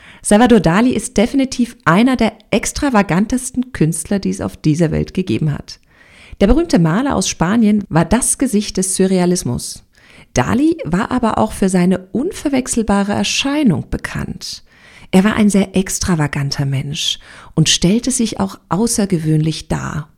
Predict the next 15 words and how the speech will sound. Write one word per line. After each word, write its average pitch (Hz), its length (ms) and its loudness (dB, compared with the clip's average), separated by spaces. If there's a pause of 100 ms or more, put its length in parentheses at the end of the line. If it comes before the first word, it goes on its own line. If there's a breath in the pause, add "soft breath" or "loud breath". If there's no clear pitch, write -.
(720 soft breath)
Auch - 220 -2
wenn 294 80 -2
nach 302 240 -4
außen 285 380 -4 (180)
alles 320 560 -2
hin 294 240 -4
perfekt - 580 -6
erschien, 151 600 -2 (500 soft breath)
hatte 156 220 2
Dali 165 440 2
ein 226 340 0
Motto - 480 -2 (180)
und 170 140 2
das 170 160 0
hieß: 190 500 -6